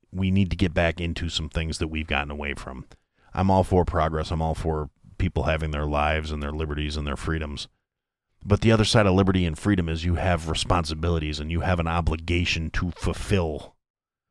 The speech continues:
things to deserve those rights and freedoms. They're not free. They're not just handed out. You have to behave accordingly to deserve them. And that's something we've forgotten these days. Everybody seems to think they deserve whatever the fuck they want, and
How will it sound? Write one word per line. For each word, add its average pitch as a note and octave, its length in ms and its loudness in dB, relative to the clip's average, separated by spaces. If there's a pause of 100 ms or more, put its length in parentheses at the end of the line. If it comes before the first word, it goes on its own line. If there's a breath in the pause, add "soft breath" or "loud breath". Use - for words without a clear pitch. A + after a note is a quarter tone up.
(160)
things F2 380 2
to F2+ 160 0
deserve E2 800 2
those D#2 260 0
rights D#2 300 0
and D2 120 -6
freedoms. D2 460 -4 (380 loud breath)
They're F#2 120 4
not G2 280 4
free. F#2 500 2
They're C#2+ 160 -4
not F#2 140 0
just - 180 2
handed G2 500 0
out. D#2 280 2 (580 loud breath)
You F2+ 200 2
have G2 300 2
to F#2+ 120 0
behave F2 560 0
accordingly D#2+ 680 0
to - 200 -2
deserve E2 640 0
them. B1+ 280 -4 (440)
And G2 100 2
that's A#2+ 140 6
something A#2+ 200 4
we've G2 140 6
forgotten D2+ 460 0
these C#2 200 -4
days. C#2 220 -2
Everybody G2+ 400 8
seems F#2+ 280 4
to - 40 -6
think F2+ 220 2
they G2 100 6
deserve E2 380 4
whatever D#2 260 4
the C#2+ 80 0
fuck - 280 2
they D#2 120 2
want, E2+ 380 2
and E2 320 -4